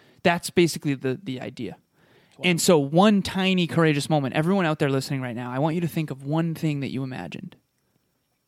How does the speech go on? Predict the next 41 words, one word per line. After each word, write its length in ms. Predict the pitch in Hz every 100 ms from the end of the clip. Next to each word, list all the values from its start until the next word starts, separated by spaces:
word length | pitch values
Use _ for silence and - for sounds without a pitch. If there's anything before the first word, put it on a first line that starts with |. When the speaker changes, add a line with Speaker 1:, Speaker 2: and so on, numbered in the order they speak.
| _
Speaker 1:
that 160 | 151 -
became 500 | 143 - 151 143 131
real. 280 | 127 117 - _ _ _ -
It 120 | -
can 140 | 147
be 160 | 143 143
like 180 | 135 123
Kevin 260 | 147 139 135
Subaru. 520 | - 175 165 165 165 _ _ _ _ _ _
It 120 | - -
can 160 | 139
be, 420 | 135 139 135 131 _ _ _ _ _ _ _ _ _ _ _ _
you 80 | 156
know, 300 | 139 123 117 _ _
the 80 | 156
partner 420 | - 156 147 165
you're 180 | 160 160
with 240 | 160 160 -
right 160 | 160
now. 220 | 156 160
You, 180 | 160 143
you 260 | 139 139 139 -
saw 360 | - 143 143
them 200 | 143 143
and 140 | 135 135
then 100 | 131
you 120 | 127
imagined 400 | 131 127 139 135
what 100 | 131
it 60 |
would 100 | 120
be 80 | 135
like 160 | 131 120
to 80 | -
be 140 | 135
with 160 | 135 -
them 240 | 143 143
and 120 | 131
you 60 | 131
manifested 560 | 131 135 - 135 -
it. 120 | 143